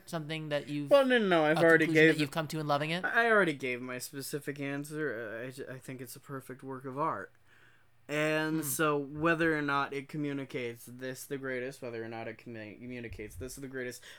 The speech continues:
Speaker 2: I don't think that's relevant. I think it's perfect.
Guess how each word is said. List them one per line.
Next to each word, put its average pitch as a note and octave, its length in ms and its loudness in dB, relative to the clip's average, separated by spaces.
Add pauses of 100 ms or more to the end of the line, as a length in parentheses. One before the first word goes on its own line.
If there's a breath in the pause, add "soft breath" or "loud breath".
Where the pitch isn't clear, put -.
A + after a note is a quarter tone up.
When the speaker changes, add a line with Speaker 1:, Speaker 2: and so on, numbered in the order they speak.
Speaker 2:
I B2 60 -6
don't C3 160 -8
think A#2+ 200 -8
that's - 380 -12 (600)
relevant. C3+ 640 -2 (280 soft breath)
I C3 80 -4
think C3+ 260 -8
it's A2 220 -14
perfect. - 800 -4